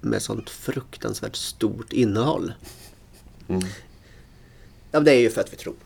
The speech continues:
Speaker 1: Ja, ja.
Speaker 2: Ja.
Speaker 1: Men vad innebär det då? Jo, jag, det är ju hela vårt liv. Och hela vårt sätt att se på verkligheten och,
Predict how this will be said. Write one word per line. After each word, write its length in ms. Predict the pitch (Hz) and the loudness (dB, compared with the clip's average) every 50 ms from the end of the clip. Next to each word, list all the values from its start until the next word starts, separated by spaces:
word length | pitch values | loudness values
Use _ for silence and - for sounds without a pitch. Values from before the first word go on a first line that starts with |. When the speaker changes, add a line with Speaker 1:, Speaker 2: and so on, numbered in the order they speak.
| - - - - - | -20 -20 -18 -6 0
Speaker 1:
Ja, 220 | 113 120 123 107 - | 4 4 4 4 2
ja. 60 | - - - - - - - - | -2 -16 -20 -20 -20 -18 -10 -6
Speaker 2:
Ja. 240 | 98 92 87 90 101 - | -4 -4 -4 -6 -6 -2
Speaker 1:
Men 160 | - 127 127 123 | 2 2 4 4
vad 100 | 131 143 | 6 6
innebär 320 | 143 135 131 127 120 120 | 6 4 4 4 2 2
det 180 | 123 139 143 - | 2 0 -2 -2
då? 60 | - | 0
Jo, 260 | 143 147 170 170 - | 0 2 2 2 0
jag, 120 | - - - - - - - - - - - - - - - - - - - - - - - - - - - - - - - - | 0 -6 -8 -12 -20 -20 -20 -20 -20 -20 -20 -20 -20 -20 -20 -20 -20 -20 -20 -20 -20 -20 -18 -18 -20 -20 -20 -20 -20 -20 -20 -14
det 180 | - 107 - 123 | -12 -6 -2 -2
är 40 | 117 | 0
ju 80 | 127 | 0
hela 300 | 131 123 151 135 110 107 | 0 0 0 0 0 0
vårt 260 | 101 101 95 101 110 110 | -2 -2 -4 -4 -4 -4
liv. 500 | 107 123 165 - - - - - - - - - - - - - - - - - - - - - - - - - - - - - | -4 -4 -4 -4 -6 -8 -8 -8 -10 -10 -12 -14 -20 -20 -20 -20 -20 -20 -20 -20 -20 -20 -20 -20 -20 -20 -20 -20 -20 -12 -4 0
Och 100 | 113 113 | 2 4
hela 200 | 117 110 104 101 | 4 4 4 2
vårt 240 | 101 107 104 - | 2 0 0 0
sätt 240 | - - 101 - - | -2 -4 -4 -4 -4
att 120 | 101 - - | -8 -4 -2
se 160 | - 135 131 | -2 -2 0
på 120 | 131 120 | 0 0
verkligheten 600 | 107 104 110 - - 104 95 104 - 92 95 92 | 0 0 -2 -2 -4 -6 -6 -6 -4 -4 -4 -4
och, 160 | 92 101 113 | -4 -6 -8